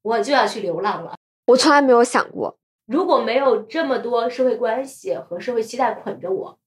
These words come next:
Speaker 1: 我肯定要去环游世界了，我肯定要去跳脱衣舞了。我一直想的是什么时候我才能够解绑，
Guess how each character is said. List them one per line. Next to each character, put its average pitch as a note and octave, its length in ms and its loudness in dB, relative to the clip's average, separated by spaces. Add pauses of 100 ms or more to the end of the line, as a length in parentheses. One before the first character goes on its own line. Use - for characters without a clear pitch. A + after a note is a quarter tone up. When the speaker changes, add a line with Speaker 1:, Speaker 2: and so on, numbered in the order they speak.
(140)
Speaker 1:
我 - 120 2
肯 E3 180 -6
定 F#3+ 80 -8
要 A#3 120 -4
去 A#3 100 -12
环 A3+ 160 -8
游 C4 60 -4
世 D4 160 -8
界 F#4 140 4
了， - 200 -2 (300)
我 C4 120 4
肯 B3 200 -2
定 A3 80 -4
要 C#4+ 180 2
去 G3 300 -10
跳 C4 240 -6
脱 D4 160 0
衣 F#4+ 80 6
舞 D#4+ 240 4
了。 - 240 -2 (460)
我 C4+ 120 6
一 F4+ 160 4
直 F#4 140 -4
想 F#3 260 -2
的 F#3 80 -4
是 C#4 160 -10
什 G#3 100 0
么 C4+ 140 2
时 E4 100 -2
候 D#4+ 120 -2
我 G#3 100 0
才 - 140 -8
能 A3+ 100 -8
够 C4+ 100 -4
解 F#3 340 -4
绑， - 420 -6